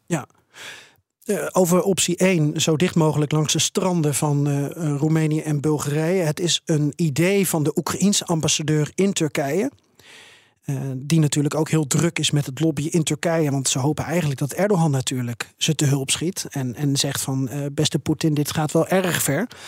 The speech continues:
Maar goed, Poetin en Erdogan zien elkaar waarschijnlijk binnen nu en anderhalve week. Dus ja, ze moeten nog tien dagen iets zien te, te, te redden wat het te redden valt.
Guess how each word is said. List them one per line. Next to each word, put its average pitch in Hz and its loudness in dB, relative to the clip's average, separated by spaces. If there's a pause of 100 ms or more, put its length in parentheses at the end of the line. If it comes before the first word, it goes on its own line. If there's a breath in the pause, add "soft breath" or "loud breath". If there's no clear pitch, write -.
(320 loud breath)
Maar 135 2
goed, 202 2
Poetin 160 2
en 165 2
Erdogan 156 4
zien 156 2
elkaar 156 -2
waarschijnlijk 147 -2
binnen 143 2
nu 170 4
en 156 -2
anderhalve 151 0
week. 143 -4
Dus 156 -2 (200)
ja, 175 -2
ze 143 2
moeten 170 4
nog 139 0
tien 175 2
dagen 156 0
iets 160 0
zien 160 0
te, 156 0
te, 160 -2
te 170 2
redden 165 0
wat 156 0
het 151 -8
te 165 0
redden 175 0
valt. 143 -2